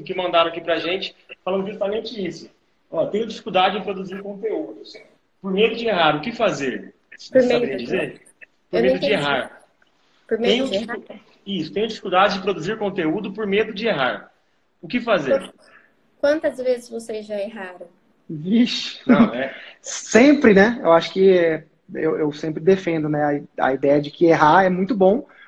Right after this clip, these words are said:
Speaker 3: porque é a melhor forma de, de você aprender, né? Eu acho que onde
Speaker 2: Uhum.
Speaker 3: você não pode errar, você não pode evoluir, né? Eu sempre penso dessa forma, mas eu acho que
Speaker 2: Com
Speaker 3: a gente erra
Speaker 2: certeza.
Speaker 3: sempre muito, né?
Speaker 2: Com certeza, a mesma coisa sou eu aqui no ins-, no Instagram, aqui no consultório.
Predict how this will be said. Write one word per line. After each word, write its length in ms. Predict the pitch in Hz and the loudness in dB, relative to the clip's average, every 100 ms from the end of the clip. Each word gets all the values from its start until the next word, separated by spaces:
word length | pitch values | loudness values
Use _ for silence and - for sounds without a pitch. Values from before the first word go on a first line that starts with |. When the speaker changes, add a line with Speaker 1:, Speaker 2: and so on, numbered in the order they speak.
| _ | _
Speaker 3:
porque 240 | - 175 180 | -8 -2 0
é 40 | |
a 60 | 180 | 2
melhor 260 | 180 185 | 4 2
forma 300 | 190 196 202 | 2 0 0
de, 400 | 190 202 208 208 | -2 -2 -2 -2
de 120 | 180 190 | -4 -4
você 260 | 196 202 | -4 0
aprender, 440 | 202 226 311 262 190 | 0 2 2 2 2
né? 180 | 175 - _ _ _ | -2 -10 _ _ _
Eu 100 | - | -2
acho 160 | 147 147 | -2 2
que 80 | 185 | 4
onde 160 | 185 | 4
Speaker 2:
Uhum. 60 | 185 | 4
Speaker 3:
você 200 | 196 202 | 2 2
não 100 | 196 | 2
pode 260 | 190 185 190 | 4 4 4
errar, 260 | 165 165 | 4 2
você 180 | 180 208 | 0 -4
não 100 | 208 | -4
pode 200 | 208 196 | -4 -4
evoluir, 440 | 196 214 254 208 | -4 -4 -4 -4
né? 440 | 170 156 151 156 151 | -4 -6 -8 -8 -6
Eu 120 | 151 - | -8 -8
sempre 400 | 165 156 196 190 - - - _ _ | -2 2 2 2 -18 -20 -20 _ _
penso 300 | 202 196 196 | 4 4 2
dessa 260 | 190 190 | 2 2
forma, 360 | 202 185 165 165 | 0 4 4 2
mas 500 | 160 156 151 - - _ _ _ _ _ _ _ _ | -2 -6 -8 -20 -20 _ _ _ _ _ _ _ _
eu 140 | - 139 | -6 -4
acho 140 | 143 | 0
que 60 | 165 | 0
Speaker 2:
Com 40 | |
Speaker 3:
a 40 | |
gente 180 | 165 165 | 2 2
erra 160 | 170 226 | 2 2
Speaker 2:
certeza. 180 | - 208 | 2 0
Speaker 3:
sempre 160 | 185 | 0
muito, 360 | 165 190 180 151 | 0 0 -2 -6
né? 180 | 147 151 _ _ _ | -8 -10 _ _ _
Speaker 2:
Com 140 | 240 | -6
certeza, 480 | 240 294 349 403 359 | -4 -4 -4 -8 -6
a 20 | |
mesma 300 | 240 226 240 269 | -6 -6 -6 -4
coisa 380 | - 254 262 | -2 -2 -2
sou 180 | 285 - | -6 -4
eu 180 | 311 294 | -2 -2
aqui 280 | 285 - 254 | -4 -6 -6
no 100 | 269 | -4
ins-, 200 | 254 - 202 | -6 -10 -10
no 120 | 220 | -8
Instagram, 520 | 226 208 202 226 254 | -8 -10 -8 -6 -6
aqui 220 | 233 - 214 | -6 -10 -12
no 80 | |
consultório. 760 | 214 214 208 - 190 202 269 269 | -12 -12 -14 -8 -6 -4 -4 -6